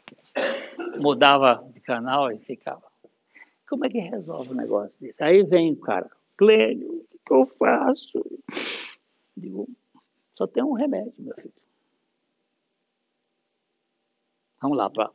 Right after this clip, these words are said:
pro remédio. Hebreus capítulo doze, versículo um. Ó, Hebreus doze, um. O,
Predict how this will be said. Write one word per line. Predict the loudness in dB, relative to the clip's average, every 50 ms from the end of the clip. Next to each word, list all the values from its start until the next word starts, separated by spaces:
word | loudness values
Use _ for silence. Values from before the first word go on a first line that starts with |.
| _ _ _
pro | -4 -2
remédio. | 0 -2 -2 -2 -6 -12 -14 -20 -20 _ _ _ _ _ _ _ _ _ _ _ _ _ _ _ _ 2
Hebreus | 2 4 6 6 8 8 6 6
capítulo | 4 2 2 4 4 4 4 4 2 -4
doze, | -4 -6 -8 -8 0 4 6 8 8 8 6 4 0 -4 -6 -12 -16 -18 -20 -16 _
versículo | -8 -8 -8 -8 -10 -8 -6 -6 -6 -2 -2 -2 0
um. | 0 2 2 4 4 4 4 2 2 0 -2 -4 -8 -14 -20 -20 _ _ _ _ _ _ _ _ _ _ _ _ _ _ _ _ _ _ _ -20 -20 _ _ _ _ _ _ _ _ _ _ _ _ _ _ _ _ _ _ -18 -14 -10 0 4
Ó, | 6 6 6 6 4 0 0 0
Hebreus | 0 2 4 6 8 8 8 8 6 4 2 0 -2 -4 -4 -4 -6 -8 -8 -8 -8 -8 -8 -10 -10 -10
doze, | -6 -4 -4 -2 -2 -2 -4 -4 -6 -6 -8 -8 -6 -4 -4 -4 -6 -8 -12 -18 _ _ _ _ _ _ _ _ _ _ _ _ _ _ _ _ _ _ _ _ _ _ _ _ _ _ _ _ _ _ _ _ _ _ _ -14
um. | -12 -12 -14 -16 _ _ _ _ _ _ _ _ _ _ _ _ _ _ _ _ _ _ _ _ _ _ _ _ _ _ _ _ _ -20 -20 _ _ -12
O, | -12